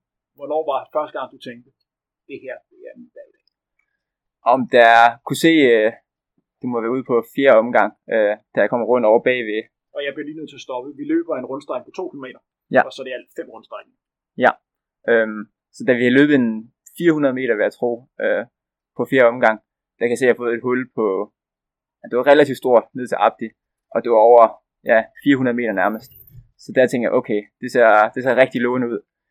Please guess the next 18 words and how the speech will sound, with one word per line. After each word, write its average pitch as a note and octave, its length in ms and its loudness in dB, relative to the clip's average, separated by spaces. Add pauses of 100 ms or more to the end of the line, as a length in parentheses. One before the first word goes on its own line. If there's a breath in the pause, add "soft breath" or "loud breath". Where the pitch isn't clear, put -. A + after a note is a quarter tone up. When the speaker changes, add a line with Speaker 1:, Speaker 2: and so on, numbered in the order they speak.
(200)
Speaker 2:
Men A#2 100 0
det A#2+ 80 6
var A#2 200 8
på C3+ 40 -6
sidste F3 340 0
omgang, A#2 280 0
hvor A#2 100 0
jeg A2 100 4
bare A2+ 140 6
kunne A#2+ 200 -8
se, C3+ 60 -2 (120)
at A2 80 -2
hullet, B2+ 280 -4
det A#2 100 -6
blev G#2+ 180 -8
større A#2 340 2
og G#2 60 -4
større, A2+ 440 0